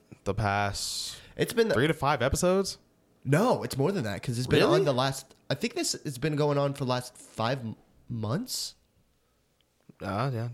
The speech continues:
Speaker 1: it's been going on for a little bit. So, uh, pretty much.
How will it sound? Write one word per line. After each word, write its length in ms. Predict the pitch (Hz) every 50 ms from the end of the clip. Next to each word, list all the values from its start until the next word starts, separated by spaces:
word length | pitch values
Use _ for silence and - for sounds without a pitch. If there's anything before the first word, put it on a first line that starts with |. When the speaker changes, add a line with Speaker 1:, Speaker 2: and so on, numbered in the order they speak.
| 117
Speaker 1:
it's 160 | 98 104 - -
been 140 | 120 110
going 160 | 101 101 95 90
on 100 | 87 -
for 100 | - 87
a 60 | 82
little 160 | 98 110 104
bit. 280 | - 98 92 90 80 - _ - - - - - - _ _ _ - -
So, 420 | - - 117 113 113 113 110 101
uh, 420 | - 87 95 92 92 - 50 - - - - _ _ _ _ _ _ _ _ _ _ _ _ _ _ _ _
pretty 180 | - 147 143 131
much. 480 | 123 135 143 123 - - - - -